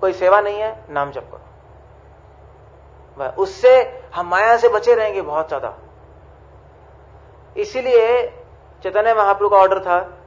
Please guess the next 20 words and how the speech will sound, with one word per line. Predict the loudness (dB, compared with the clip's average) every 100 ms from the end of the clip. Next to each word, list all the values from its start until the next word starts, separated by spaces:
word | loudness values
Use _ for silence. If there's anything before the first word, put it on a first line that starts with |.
| -20 -18
हर | -4 0 0 0 -6
व्यक्ति, | -10 -10 -10
भक्त | -10 -8
के | -8 -6
लिए | -8
कि | -10 -14 -10
एक | -2 -2 0
लाख | 0 -2
नाम | -2 -6 -6
ले | -14 -18 -20 -20 -20 -20 -20 -6
रोज। | -6 -6 -10 -20 -18 -14
एक | -6
लाख | -4 -4
मतलब | -6 -2 -2 -4 -20 -20 -20 -20 -20 -20 -20 -20 -20 -14 -8
approximately | -4 -4 -6 -16 -16 -18
sixty-four, | -20 -20 -20 -20 -18
not | -18
sixty-four, | -20 -20 -20 -20 -20 -20 -20 -20 -20 -20 _ -20 -20 -20 -20 -20 -20 -18
maybe, | -18 -18
yeah। | -20 -20